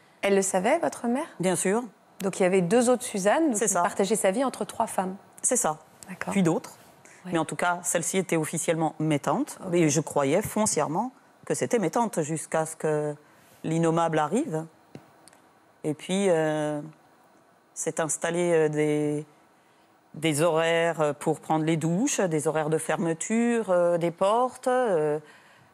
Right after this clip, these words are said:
Speaker 2: euh, j'ai été militarisée très tôt. Euh, on m'apprenait à tirer, à dresser des chiens de garde. Ça devenait, plus je prenais, euh, la place d'un garçon, en fait,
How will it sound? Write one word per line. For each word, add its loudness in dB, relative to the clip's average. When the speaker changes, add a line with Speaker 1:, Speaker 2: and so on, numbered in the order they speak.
Speaker 2:
euh, 2
j'ai 0
été 0
militarisée 0
très -2
tôt. 2
Euh, 0
on -8
m'apprenait -2
à 0
tirer, 2
à 2
dresser -4
des -2
chiens -4
de 0
garde. 2
Ça -2
devenait, 2
plus 0
je 0
prenais, 0
euh, 0
la 0
place -2
d'un 2
garçon, 0
en -2
fait, -4